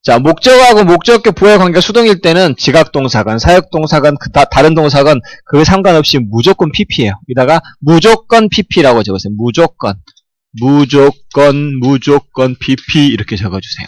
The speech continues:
무조건, 무조건 피피.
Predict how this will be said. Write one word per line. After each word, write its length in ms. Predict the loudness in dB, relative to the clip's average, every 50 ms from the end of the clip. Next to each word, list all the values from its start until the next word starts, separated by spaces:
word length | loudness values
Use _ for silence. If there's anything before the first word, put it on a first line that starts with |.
| -20 _ _ _ _ -14 -12 -12 -12 -14 -16 _ _ _ _ _ _ _ _ _ _ _ _ _ _ _ _ _ _ _ _ _ _ _ _ _ _ _ _ -20 -20 -18 -20 _ _ _ _
무조건, 680 | -4 -4 -2 2 2 2 2 0 _ -2 -2 -2 0
무조건 640 | 0 -2 -2 0 0 0 0 -2 -2 -4 -6 -6
피피. 800 | -4 -4 -6 -6 -6 -4 -4 -2 0 0 0 0 0 -2 -2 -4